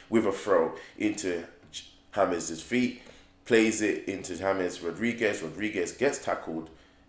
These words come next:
manages to still get the ball, whips that ball in, and unfortunately, it goes out. But Kimmich on that right-hand side, we know what he can do. He plays it into Rabiot, into Costa. This is great football. Kimmich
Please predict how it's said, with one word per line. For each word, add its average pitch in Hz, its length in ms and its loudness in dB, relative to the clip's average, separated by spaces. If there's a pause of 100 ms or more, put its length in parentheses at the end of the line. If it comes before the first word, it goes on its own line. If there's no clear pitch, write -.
manages 107 480 4
to 82 80 -8
still - 400 -4
get - 260 -4
the - 60 -4
ball, - 400 -6
whips 160 240 2
that - 240 -4
ball 95 240 0
in, 80 340 -6 (840)
and 80 120 -6
unfortunately, 78 960 -8 (1500)
it - 200 -8
goes 85 280 0
out. 92 240 4
But 92 220 2
Kimmich - 540 2 (100)
on 101 160 2
that 104 180 6
right-hand 101 360 4
side, 98 260 2
we 107 100 -2
know 104 160 2
what 95 200 0
he 82 60 -8
can 90 200 -10
do. 90 260 -8 (380)
He - 100 -12
plays 107 460 2
it - 240 -2 (440)
into 107 280 0
Rabiot, 90 420 4
into 120 300 2
Costa. 87 420 -2
This 85 200 -2
is 78 80 -10
great 92 260 -2
football. - 300 -8
Kimmich - 560 -2